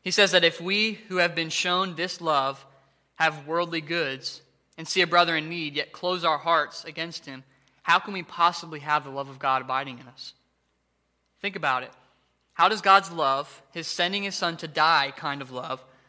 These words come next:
abide in someone who turns his heart against someone in need? Now we should clarify some things. If you notice in verse seventeen, John says, "If anyone has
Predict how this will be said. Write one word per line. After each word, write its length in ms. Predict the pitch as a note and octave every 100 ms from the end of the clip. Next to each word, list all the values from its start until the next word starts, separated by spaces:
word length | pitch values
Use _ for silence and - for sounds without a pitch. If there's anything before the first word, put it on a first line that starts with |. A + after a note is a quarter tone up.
| _
abide 380 | - D3+ D#3+ F#3+
in 80 | F3+
someone 260 | - D3 D3+
who 80 |
turns 220 | D3+ F3 E3+
his 80 |
heart 180 | D#3+ D#3+
against 240 | D3+ D3+ -
someone 380 | D3+ D3 D3 D3 _
in 140 | D3 D3
need? 300 | E3+ C3+ A#2 _ _ _ _ _ _ _ _ _ _ _ _ _ _ _ _ _ C6+ _ _ _ _ _ _ _ _ _ _ _ _ _ _ _ _ _ _ _ _
Now 80 | D#3
we 60 | D#3
should 120 | D#3+
clarify 440 | E3 - - C#3
some 200 | C#3+ D3
things. 440 | C#3 D3 B2 B2+ - _ _ _ _ _ _
If 100 | -
you 60 | E3+
notice 240 | F#3 G3+
in 80 | G3
verse 160 | E3+ E3
seventeen, 400 | E3+ E3 E3 D#3
John 240 | D#3+ D#3+
says, 280 | - D#3+ - -
"If 520 | E3 C#3 - - - _ -
anyone 380 | D#3 D3+ C#3 C#3
has 420 | C#3 C3 C3